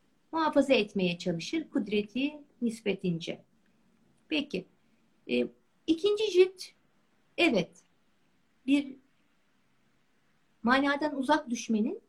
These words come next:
tehlikelerinden bahseden bir eser olarak dikkat çekiyor diyebiliriz. İlk hikayelerimiz yine Adem Aleyhisselam'la başlıyor Hazreti Mevlana. Şimdi sen oradan bana bir şey okursan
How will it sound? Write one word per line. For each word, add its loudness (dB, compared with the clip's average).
tehlikelerinden 2
bahseden -2
bir -4
eser 2
olarak 0
dikkat -2
çekiyor 0
diyebiliriz. -4
İlk 0
hikayelerimiz 2
yine 4
Adem 4
Aleyhisselam'la -2
başlıyor -2
Hazreti -4
Mevlana. -4
Şimdi -6
sen 2
oradan 0
bana 0
bir 2
şey 2
okursan 2